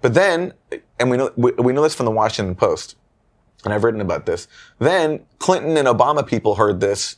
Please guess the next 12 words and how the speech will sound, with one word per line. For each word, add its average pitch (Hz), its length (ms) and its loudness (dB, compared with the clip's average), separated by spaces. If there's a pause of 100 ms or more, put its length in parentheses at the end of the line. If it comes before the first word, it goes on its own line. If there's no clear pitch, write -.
didn't 151 260 0
like 127 280 0
it, - 260 -2 (440)
got 151 220 2
to 165 80 4
work, 110 420 0
came 143 140 0
up 147 120 2
with 135 120 -2
their 120 140 4
own 131 140 -2
theory, 92 520 -2